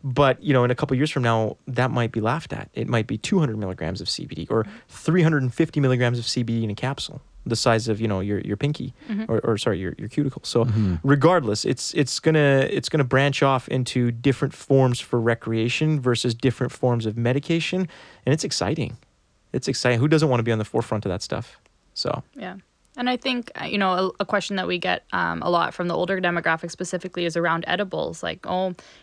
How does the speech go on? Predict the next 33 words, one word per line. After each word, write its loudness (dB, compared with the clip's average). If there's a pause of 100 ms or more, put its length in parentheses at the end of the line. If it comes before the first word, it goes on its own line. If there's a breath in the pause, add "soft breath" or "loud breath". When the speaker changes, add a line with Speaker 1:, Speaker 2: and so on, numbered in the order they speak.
(120 loud breath)
Speaker 2:
know, -2
my 0
grandchild 0
gave 0
me -2
an -2
edible 0
and -2
it -8
did -4
help. 0
How 0
can -4
I -2
get, -4
how 0
can -4
I 0
get -2
the -10
chocolate? -6
How -2
can -6
I -6
get -6
the -8
brownie?" -6
So -2 (340 loud breath)
I'm 2
particularly 0
excited -2
to -8
see -4